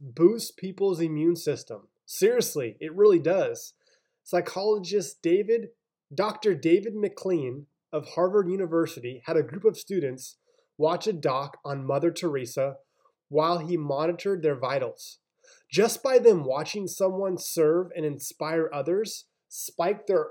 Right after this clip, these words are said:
own vitals in a way that led to stronger immune systems.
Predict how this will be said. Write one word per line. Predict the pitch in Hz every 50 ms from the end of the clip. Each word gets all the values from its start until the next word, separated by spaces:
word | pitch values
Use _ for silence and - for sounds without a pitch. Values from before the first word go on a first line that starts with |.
| -
own | 180 180 185 190 196 185 147
vitals | 147 135 131 127 127 127 139 135 -
in | - 156
a | 151 143
way | 139 143 151 170 180
that | 170 165 139 143 147
led | 147 156 160 170 165 -
to | - 143
stronger | 123 - - - - 165 160 160 170 175 175 180 196 190
immune | 190 190 170 156 151 147 156 160 156
systems. | - - 151 139 147 - - 113 98 - - - - _